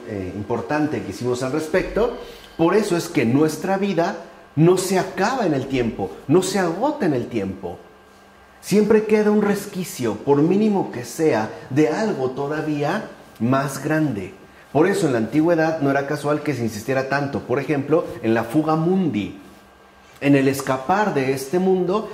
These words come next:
que parecía, ¿no? privarnos de toda expectativa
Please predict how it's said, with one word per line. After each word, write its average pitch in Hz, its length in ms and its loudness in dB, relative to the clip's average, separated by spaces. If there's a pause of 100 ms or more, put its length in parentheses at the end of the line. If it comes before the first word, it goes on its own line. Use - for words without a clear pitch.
(140)
que 147 120 2
parecía, 139 920 -2
¿no? 113 200 0 (260)
privarnos 151 720 2 (140)
de 131 160 0
toda 156 580 2
expectativa 123 1160 -4